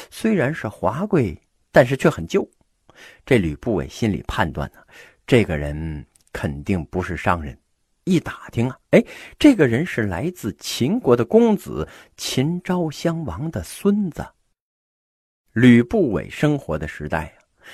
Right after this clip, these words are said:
天下虽然是七雄并立，但是关东六国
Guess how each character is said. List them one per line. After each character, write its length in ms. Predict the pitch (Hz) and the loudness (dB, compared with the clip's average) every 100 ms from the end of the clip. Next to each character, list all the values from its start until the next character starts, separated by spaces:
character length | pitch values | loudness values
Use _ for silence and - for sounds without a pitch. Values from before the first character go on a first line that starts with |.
| - - | -20 -4
天 300 | - 226 208 | 4 4 4
下 240 | - 87 | 2 -2
虽 300 | - 196 202 | 0 2 2
然 240 | 131 98 | 4 2
是 180 | - 95 | 0 -4
七 420 | - - - 208 196 | -4 -6 -4 -2 -2
雄 240 | 104 143 | -2 -4
并 220 | 170 127 | -2 -2
立， 160 | 160 175 _ _ _ _ | -2 -6 _ _ _ _
但 180 | 151 117 | 6 6
是 140 | - | 6
关 300 | - 175 175 | 4 6 6
东 200 | 175 170 | 4 0
六 220 | 170 123 78 | 2 2 0
国 280 | 82 95 | 0 0